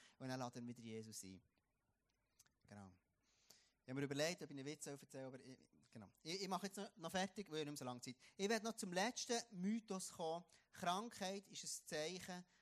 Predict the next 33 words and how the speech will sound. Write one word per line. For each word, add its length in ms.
von 180
kleinem 400
Glauben. 440
Krankheit, 840
und 140
wenn 140
ich 120
von 120
Krankheit 600
rede, 240
rede 140
ich 40
nicht 140
nur 240
von 240
von, 260
ähm, 360
von, 120
von 240
körperlich, 540
sondern 280
manchmal 320
auch 60
geistiger, 640
emotionaler. 720
Oder 140
Depression. 960
Oder, 320
oder, 220
oder 240
auch, 220
auch 140
Zweifel. 600